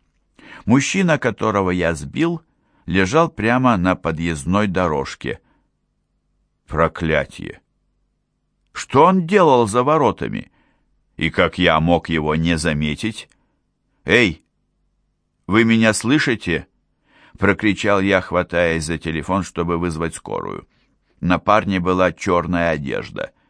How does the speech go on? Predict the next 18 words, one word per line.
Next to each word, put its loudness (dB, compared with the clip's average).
Еще 0
одна 0
причина, -4
почему -4
я -2
не 0
заметил, -4
как -4
он 0
оказался -4
перед -6
капотом, -4
выпрыгнув 0
ниоткуда. -2
Я 2
склонился 0
к -10
нему. -4